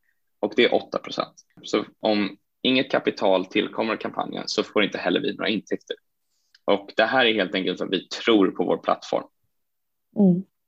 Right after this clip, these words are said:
Speaker 2: Och att man då kanske, man vill säkra att man kan välja bolag som man jobbar med som faktiskt kommer att göra, men att ni tror på
Speaker 1: Precis.
Speaker 2: entreprenören och bolagens framgångs-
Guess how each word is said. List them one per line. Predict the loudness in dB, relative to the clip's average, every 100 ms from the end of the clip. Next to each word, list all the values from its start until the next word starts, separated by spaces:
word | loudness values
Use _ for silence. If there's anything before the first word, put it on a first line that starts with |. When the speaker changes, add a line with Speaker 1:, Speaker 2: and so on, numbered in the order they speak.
| -10 -10 -8 -2
Speaker 2:
Och | 0 2
att | 4
man | 4 6
då | 4
kanske, | 4 0 0 -2 -2
man | 0 0 0
vill | 0 -2
säkra | -4 -4 -2 -4
att |
man | -2
kan | -4 -2
välja | 0 0 0
bolag | 0 -2 -2 -4 -6
som | -10
man | -4 -2
jobbar | -2 -4
med | -8 -6
som | -6
faktiskt | -8 -10 -4 -2 -2
kommer | 0 2 2 -2
att | -4 -2
göra, | 0 -2 -6 _ _ _
men | 2
att | 4
ni | 4 2
tror | 2 -2
på | 0 2 2 4
Speaker 1:
Precis. | 0 0 0
Speaker 2:
entreprenören | 0 2 2 2 0 -4
och | 0
bolagens | 0 0 -6 -8 -12 -12 -10 -6
framgångs- | -6 -6 -10 -12 -16 -16 -16